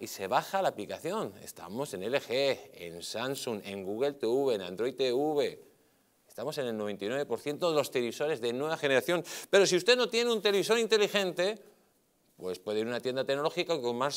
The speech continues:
y comprarse un Fire T V Stick, que sea compatible con Google Chromecast,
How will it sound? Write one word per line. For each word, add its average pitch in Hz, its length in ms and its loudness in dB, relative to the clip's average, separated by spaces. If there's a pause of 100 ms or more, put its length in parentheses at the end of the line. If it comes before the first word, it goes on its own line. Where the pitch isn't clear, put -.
y 104 120 -8
comprarse 147 580 4 (200)
un 151 140 0
Fire 165 220 6
T 139 180 8
V 180 200 10
Stick, 220 360 2 (300)
que - 80 -6
sea 156 160 4
compatible 147 600 4
con 127 200 4
Google 156 300 6
Chromecast, 170 640 8